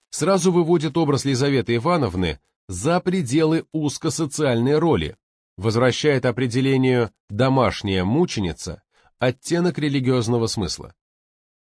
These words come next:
Все значимые герои повести так или иначе соприкасаются с демонической силой. Лизавета Ивановна, чья жизнь подобие ада,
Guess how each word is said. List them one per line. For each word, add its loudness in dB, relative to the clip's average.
Все 0
значимые 2
герои 2
повести -2
так -4
или 2
иначе 0
соприкасаются -4
с -10
демонической 0
силой. -8
Лизавета 0
Ивановна, 0
чья 0
жизнь 0
подобие 0
ада, -2